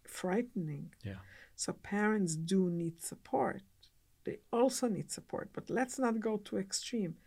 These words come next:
Speaker 1: In, you know, mild, you know, in, in which we call still within the norm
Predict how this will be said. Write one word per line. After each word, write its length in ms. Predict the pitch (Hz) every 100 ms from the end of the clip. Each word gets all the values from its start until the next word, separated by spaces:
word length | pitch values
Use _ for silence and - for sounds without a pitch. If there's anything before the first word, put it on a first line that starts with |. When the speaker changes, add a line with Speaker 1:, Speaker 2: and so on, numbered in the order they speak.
| - - - _ _
Speaker 1:
In, 440 | 208 226 226 240 285 _ _ _ _ _ _ _ _ _ _ _ _ _ -
you 120 | 294
know, 240 | 311 311 311 - _ -
mild, 580 | 233 269 254 247 226 240
you 120 | 339
know, 140 | 415 440 415 415
in, 60 | 403
in 160 | 381 - _ - - _ - - _ _
which 320 | - 247 254 -
we 80 | 269
call 320 | - 277 262
still 380 | - - 269 -
within 440 | 254 247 214 262 240
the 100 | 214
norm 520 | 220 202 165 143